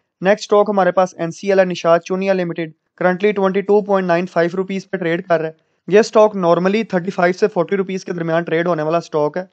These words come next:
इसके नीचे आने की मेन वजह, इस पे मैंने वीडियो भी बनाई थी, कि जो इसके दो हज़ार तेईस के पहले क्वार्टर का रिजल्ट आया उसमें कंपनी की जो earning per share है वो नेगेटिव में शो हुई है।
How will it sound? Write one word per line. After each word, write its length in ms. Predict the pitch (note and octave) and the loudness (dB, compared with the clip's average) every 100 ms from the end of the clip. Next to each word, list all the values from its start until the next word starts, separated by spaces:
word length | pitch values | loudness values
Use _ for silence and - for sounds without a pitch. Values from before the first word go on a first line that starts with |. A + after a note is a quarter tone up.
| _ _ | _ _
इसके 220 | G3+ - A3 | -14 -4 -2
नीचे 280 | F#3+ F3+ | 0 2
आने 200 | A3 G#3+ | 2 4
की 100 | G#3+ G#3+ | 0 -2
मेन 240 | F#3+ G3+ | -2 0
वजह, 240 | F#3 F3+ | 0 0
इस 120 | F#3+ - | -2 -2
पे 80 | |
मैंने 180 | G3 F#3+ | -4 -2
वीडियो 280 | D#3+ D#3+ G3 | -4 -4 -4
भी 40 | G#3 | -2
बनाई 260 | G#3 E3 | 0 -2
थी, 140 | D3+ G3 - _ _ | -6 -14 -20 _ _
कि 80 | F#3+ | -2
जो 140 | G#3 | 2
इसके 260 | A#3 - A#3+ | 0 0 -2
दो 340 | A#3 _ D#3+ | -2 _ -2
हज़ार 200 | F3+ G#3 | 0 2
तेईस 280 | F3 F3 F#3+ | 0 -4 -6
के 100 | - | -6
पहले 260 | G3+ F#3+ G#3 | -2 0 0
क्वार्टर 300 | G3+ E3 F3 | 2 0 0
का 60 | F#3 | -4
रिजल्ट 320 | D#3+ E3 E3+ | 0 0 2
आया 100 | F3+ | 0
उसमें 240 | F3+ F#3+ | 0 -4
कंपनी 340 | F3+ E3 F3 F#3+ | -10 -8 -6 -6
की 100 | F#3+ | -4
जो 120 | F3+ | -2
earning 260 | D#3 F3 F#3 | -2 -2 -6
per 120 | F3 | -6
share 200 | - E3+ | -6 -4
है 60 | F#3 | -2
वो 100 | F3+ | -2
नेगेटिव 380 | D#3 D3 E3 D#3+ | -4 -6 -8 -8
में 100 | F3 | -8
शो 160 | - | -6
हुई 180 | D3 C3+ | -8 -8
है। 160 | B2+ | -14